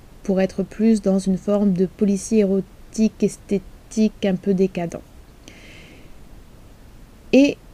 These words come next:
d'ailleurs, on y retrouve aussi une esthétique du collage,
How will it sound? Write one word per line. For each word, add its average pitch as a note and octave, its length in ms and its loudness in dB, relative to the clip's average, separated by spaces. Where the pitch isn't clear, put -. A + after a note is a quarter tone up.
d'ailleurs, A3 640 4
on G#3 160 6
y G3 80 6
retrouve A3+ 500 2
aussi B3+ 480 2
une G3+ 320 2
esthétique - 680 -2
du F#3 220 -2
collage, G3 680 0